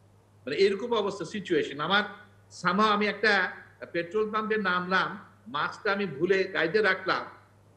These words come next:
পেট্রোল পাম্পে আরেকজন পেট্রোল দিচ্ছিল, সে আমার দিকে এমন কটাক্ষ দৃষ্টি দিল যে আমি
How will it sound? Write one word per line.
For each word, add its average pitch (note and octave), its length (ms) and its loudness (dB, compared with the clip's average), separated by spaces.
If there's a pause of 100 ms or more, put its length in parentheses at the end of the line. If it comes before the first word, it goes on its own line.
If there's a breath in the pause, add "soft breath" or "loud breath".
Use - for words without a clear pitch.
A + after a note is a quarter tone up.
পেট্রোল G3 340 -2
পাম্পে G#3 200 4
আরেকজন F#3+ 360 0
পেট্রোল G3 400 0
দিচ্ছিল, G3+ 680 2 (180)
সে F#3+ 120 0
আমার G3 360 0
দিকে G#3+ 420 2
এমন G3+ 420 -2
কটাক্ষ C4 520 -2
দৃষ্টি C4 420 -2
দিল F#3 480 4 (140)
যে D#3+ 60 0
আমি F#3 200 2